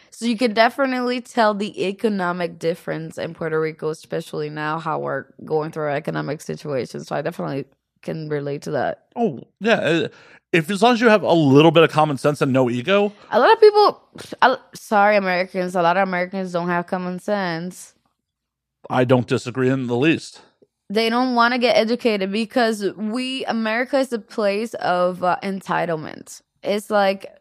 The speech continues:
Speaker 1: they gotta get acclimated to America, not America to the world.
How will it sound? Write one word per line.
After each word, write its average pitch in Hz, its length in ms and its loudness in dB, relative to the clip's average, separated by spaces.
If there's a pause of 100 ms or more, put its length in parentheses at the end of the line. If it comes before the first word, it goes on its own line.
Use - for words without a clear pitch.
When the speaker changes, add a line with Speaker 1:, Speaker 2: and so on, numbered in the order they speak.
(160)
Speaker 1:
they 196 160 -6
gotta 196 180 2
get 190 300 -2
acclimated 156 800 -4
to - 280 -6
America, 151 640 -4 (140)
not 175 340 -2 (120)
America 170 340 -4
to 170 120 -8
the 160 100 -4
world. 147 560 -6